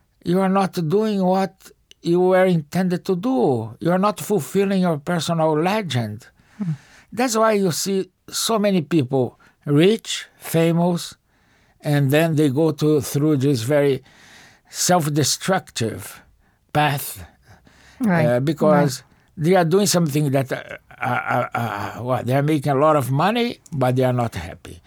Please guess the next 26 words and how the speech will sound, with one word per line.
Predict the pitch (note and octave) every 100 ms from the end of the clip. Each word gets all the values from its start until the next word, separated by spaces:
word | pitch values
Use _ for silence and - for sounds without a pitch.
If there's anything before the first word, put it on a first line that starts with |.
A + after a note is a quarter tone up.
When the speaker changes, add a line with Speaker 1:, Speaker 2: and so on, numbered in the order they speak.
| -
Speaker 2:
Yeah. | G3+ F#3 E3 _
Speaker 1:
So, | - - C3+ C3+ C3+ C#3 C#3
and | C3+ C3
they | C#3
are | C3+
not | C#3 -
fulfilling | A#2+ A#2+ - C3+ B2+ A#2+ G#2+
their | C#3+ A#2+
dreams. | F#2+ F2 E2 C#2+ - - _ _ _ _ - - - - - - _ _
Speaker 2:
And | B3+ C4
what | C4+ C#4+
about | B3 A#3 -
people | G3 A3 F#3+ F3 - - D#4+ F#3+
whose | G#3+ F#3 F3+
struggle | - - E3 F3 D#3+
is | D#3
not | E3+ D#3+ D#3
that | D#3+
they're | D3+ D3
rich | C#3+ C#3 -
and | D3+
famous, | - D3+ C#3 C3+ -
but | - D#3
that | - C#3
they | C#3+ D3
are | C#3 C#3